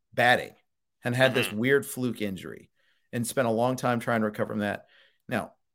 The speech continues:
Speaker 1: Arizona sucked rocks last year, and they're probably gonna suck again this year, and that,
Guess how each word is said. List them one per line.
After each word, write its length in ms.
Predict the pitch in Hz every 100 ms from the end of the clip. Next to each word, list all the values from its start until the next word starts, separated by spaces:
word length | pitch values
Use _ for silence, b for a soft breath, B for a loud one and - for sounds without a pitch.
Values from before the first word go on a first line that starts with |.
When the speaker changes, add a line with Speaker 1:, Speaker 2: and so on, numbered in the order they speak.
| _ -
Speaker 1:
Arizona 380 | 151 139 139 117
sucked 320 | - 113 -
rocks 340 | 104 107 -
last 340 | 110 107 107 107
year, 120 | 104
and 80 | 101
they're 80 |
probably 260 | - 104 104
gonna 140 | 98
suck 300 | 87 - 90
again 320 | 87 90 85 82
this 200 | 85 95
year, 100 | 95
and 100 | 85
that, 160 | 92